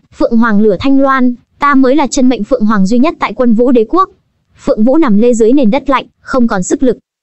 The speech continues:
"Tả Thanh Vân, ngươi lợi dụng lúc sư phụ xinh đẹp của ta ngưng tụ chân thân để hủy đi chân huyết Phượng Hoàng của ta. Đợi sau khi sư phụ ra ngoài, toàn tộc ngươi thậm chí cả Quân Vũ Quốc có thể chịu nổi cơn giận của người hay sao?"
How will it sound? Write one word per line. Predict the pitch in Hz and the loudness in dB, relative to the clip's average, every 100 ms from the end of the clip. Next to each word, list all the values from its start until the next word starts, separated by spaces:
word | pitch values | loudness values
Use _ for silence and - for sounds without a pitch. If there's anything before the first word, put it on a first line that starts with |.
| _ - | _ -6
"Tả | 233 | -4
Thanh | 262 254 | 0 0
Vân, | 269 254 - - | 0 -2 -2 -2
ngươi | 302 294 | 0 0
lợi | 226 | 0
dụng | 226 220 | 0 0
lúc | 330 | -2
sư | - 254 | -2 -4
phụ | 277 233 | -4 -4
xinh | - 233 | -2 0
đẹp | 208 - _ - | -2 -4 _ -6
của | 277 190 | -4 -2
ta | 269 | -2
ngưng | 269 277 262 | 0 0 0
tụ | 262 | -4
chân | - 262 | -2 -2
thân | 269 254 | 0 0
để | 220 | 0
hủy | 196 190 | 0 0
đi | 240 | 0
chân | 240 247 | 0 0
huyết | 247 349 | 0 -2
Phượng | - - | -4 -2
Hoàng | 202 208 190 175 - _ | 0 0 -2 -4 -6 _
của | - 220 | -4 -4
ta. | - 269 254 247 _ _ _ - | -2 -2 -2 -6 _ _ _ -2
Đợi | 254 233 | -2 -2
sau | 269 | -6
khi | 247 269 | -2 -2
sư | 254 233 | -2 -4
phụ | - 208 | -2 -2
ra | 240 | 0
ngoài, | 214 190 180 165 _ - | 0 0 -4 -8 _ -6
toàn | 247 233 | -4 -2
tộc | 226 247 | -2 0
ngươi | 285 | 0
thậm | 285 269 | 0 -2
chí | 254 240 277 | 0 0 0
cả | 311 220 | -2 -2
Quân | 254 254 | 0 0
Vũ | 247 294 | 0 -2
Quốc | 349 | -4
có | 285 | -4
thể | 277 233 | -2 -2
chịu | - 220 | 0 0
nổi | 214 | 0
cơn | 180 247 | 0 0
giận | 226 202 | 0 -2
của | 220 | -2
người | 202 202 | -2 0
hay | 247 277 | -2 -2
sao?" | 294 285 | 0 -2